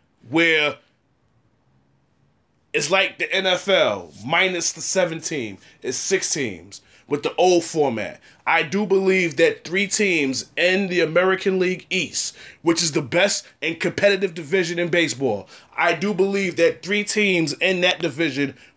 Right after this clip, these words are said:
will make the playoffs. Can we squeeze one of those teams? Can we be one of those teams? Again, like I said, I don't see it, but if they make it happen, by all means,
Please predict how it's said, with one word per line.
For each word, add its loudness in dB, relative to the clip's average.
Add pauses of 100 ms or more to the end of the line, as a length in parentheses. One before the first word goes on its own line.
will 4
make -2
the -8
playoffs. -6 (2000)
Can -2
we 0
squeeze 0
one 2
of 0
those 2
teams? 0 (180)
Can -2
we 2
be 4
one 2
of 2
those 4
teams? 2 (600)
Again, 0
like 0
I -2
said, 0
I 2
don't -2
see 2
it, 2 (260)
but 2 (960)
if -2
they 2
make 2
it 2
happen, 2
by 0
all 2
means, -2